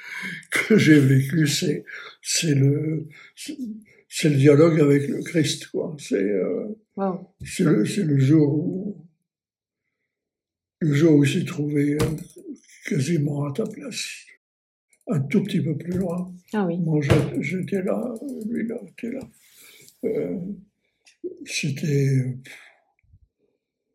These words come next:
Speaker 1: c'est sublime.
Speaker 2: Comment t'as su que c'était lui ?
Speaker 1: Ah bah, tout de suite, j'ai vu, j'ai compris. Je lui ai dit, « Mais t'es le Christ ? »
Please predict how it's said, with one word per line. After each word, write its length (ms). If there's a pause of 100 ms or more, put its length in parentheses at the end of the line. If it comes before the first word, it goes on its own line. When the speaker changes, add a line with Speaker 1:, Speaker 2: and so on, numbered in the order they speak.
(880)
Speaker 1:
c'est 360
sublime. 760 (160)
Speaker 2:
Comment 240
t'as 120
su 160
que 80
c'était 260
lui ? 280 (840)
Speaker 1:
Ah 80
bah, 180
tout 140
de 40
suite, 140
j'ai 220
vu, 320
j'ai 160
compris. 580 (360)
Je 140
lui 60
ai 60
dit, « 60
Mais 100
t'es 100
le 100
Christ ? » 520